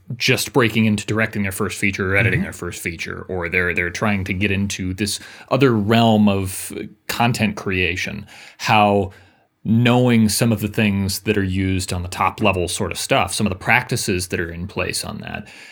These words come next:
Speaker 1: how helpful they can be to follow those same paradigms.
Speaker 2: Yeah.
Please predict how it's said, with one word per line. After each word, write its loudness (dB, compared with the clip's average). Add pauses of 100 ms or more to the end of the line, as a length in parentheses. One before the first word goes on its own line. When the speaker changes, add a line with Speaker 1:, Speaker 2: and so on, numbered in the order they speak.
(100)
Speaker 1:
how 4
helpful 0
they 4
can -6
be 2 (140)
to -4
follow 0
those -2
same -6
paradigms. -4 (140)
Speaker 2:
Yeah. -10